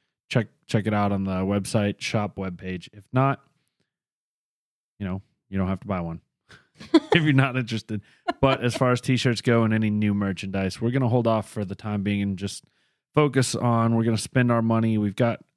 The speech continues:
the equipment. Um, you know, we've got all the equipment we need, basically. And we're just gonna try to grow the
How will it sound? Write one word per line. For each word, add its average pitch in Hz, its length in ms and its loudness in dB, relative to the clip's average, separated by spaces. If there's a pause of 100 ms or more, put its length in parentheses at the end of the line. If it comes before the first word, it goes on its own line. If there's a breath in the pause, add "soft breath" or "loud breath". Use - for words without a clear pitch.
(120)
the 104 100 -12
equipment. 110 600 -4 (1200)
Um, 90 680 -2 (1080)
you 110 80 0
know, 113 80 4
we've 117 140 2
got 135 260 2 (120)
all 117 160 2
the 120 120 0
equipment 113 340 2
we 104 80 0
need, 101 240 0
basically. 98 640 -2 (1800)
And 98 400 2
we're 101 100 2
just 110 220 -4
gonna 123 140 2
try 127 200 0
to 127 80 -4
grow 123 340 4
the 135 420 2